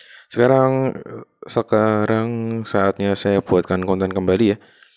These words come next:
Ini merupakan buah kakao, memang rencananya ini mau saya buat bibit ya, tetapi katanya kurang bagus karena kemarin saya panennya kondisi seperti ini ya. Seperti ini, masih mentah seperti ini. Ya,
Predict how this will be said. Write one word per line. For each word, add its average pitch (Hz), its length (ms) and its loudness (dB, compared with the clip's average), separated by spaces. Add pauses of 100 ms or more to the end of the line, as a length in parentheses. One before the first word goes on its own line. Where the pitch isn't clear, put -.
(280)
Ini 131 220 0
merupakan 139 400 2
buah 95 240 2
kakao, 98 500 0
memang 117 320 -2
rencananya 110 640 0
ini 120 320 -4 (140)
mau 107 180 -4
saya 107 240 0
buat 92 380 0
bibit 92 320 0
ya, 98 120 2 (680)
tetapi 110 580 0
katanya 104 480 0
kurang 98 540 -2
bagus - 580 -4
karena 95 400 2
kemarin 98 320 -2
saya 98 400 -2 (540)
panennya 101 420 2
kondisi 101 400 0
seperti 107 380 0
ini 107 160 0
ya. - 20 -16 (720)
Seperti 92 560 0
ini, 120 400 -2 (140)
masih 107 480 -2
mentah 101 400 -4
seperti 98 460 -4
ini. 95 100 -8 (1500)
Ya, 127 240 2